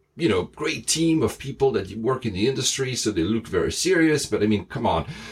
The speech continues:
doing supersonic, it looks like since the days of the Concorde, nobody will do it. Well, o-, only last week, they're basically announcing that they will have a prototype ready this year to fly,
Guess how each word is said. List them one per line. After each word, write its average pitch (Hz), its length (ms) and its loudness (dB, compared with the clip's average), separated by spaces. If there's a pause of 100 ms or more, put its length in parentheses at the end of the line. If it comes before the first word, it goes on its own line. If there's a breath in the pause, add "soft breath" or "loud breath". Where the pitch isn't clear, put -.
(140 loud breath)
doing 165 240 4
supersonic, 160 840 2
it 107 200 -6
looks 127 320 -2
like 117 260 2
since 113 240 -2
the 104 100 -2
days 110 260 4
of 101 60 -4
the 92 60 -8
Concorde, 143 480 0
nobody 104 240 0
will 104 140 0
do 196 160 4
it. 165 160 0 (680 loud breath)
Well, 226 440 2 (260)
o-, 214 220 2
only 214 200 6
last 180 300 2
week, 208 220 -2
they're 139 100 0
basically 160 400 2
announcing 147 520 2
that 127 160 -2
they 135 60 0
will 139 240 0
have 131 220 2
a 113 60 -4
prototype 107 640 -2
ready 110 260 2
this 110 280 -2
year 107 100 2
to 101 80 -2
fly, 151 380 2